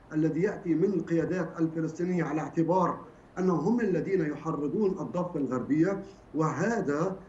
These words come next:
يعني أثبت ليس فقط وإنما بالميدان تم الكشف عن خلايا، آه، في الضفة الغربية لديها امتداد لقطاع غزة، وال-، وقبل يومين، آه، تم الكشف عن خلايا لها امتداد لحزب الله،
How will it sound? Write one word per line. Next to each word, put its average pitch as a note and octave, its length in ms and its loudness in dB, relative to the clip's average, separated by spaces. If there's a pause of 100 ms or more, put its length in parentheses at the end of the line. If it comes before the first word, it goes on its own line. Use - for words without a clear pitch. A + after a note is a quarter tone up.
(120)
يعني D#3 360 2
أثبت F#3 420 0
ليس F#3 320 -2
فقط E3 500 -2
وإنما D#3+ 380 2
بالميدان F3 720 2 (300)
تم F#3 420 2
الكشف C#3 920 -4
عن C#3+ 180 0
خلايا، D3+ 560 2 (340)
آه، C#3+ 140 -2
في F3+ 240 -2
الضفة E3+ 360 -4
الغربية C#3 520 -2
لديها E3 500 -2
امتداد E3 560 0 (320)
لقطاع D3+ 500 -4
غزة، E3 400 -4 (180)
وال-، D3+ 280 -2 (120)
وقبل F3 300 0
يومين، E3 640 2 (240)
آه، D3+ 80 -4
تم F#3 280 0
الكشف E3 380 -2
عن D3+ 220 0
خلايا E3 340 0
لها E3 300 0
امتداد D#3+ 480 0
لحزب C#3+ 360 -4
الله، D3+ 400 2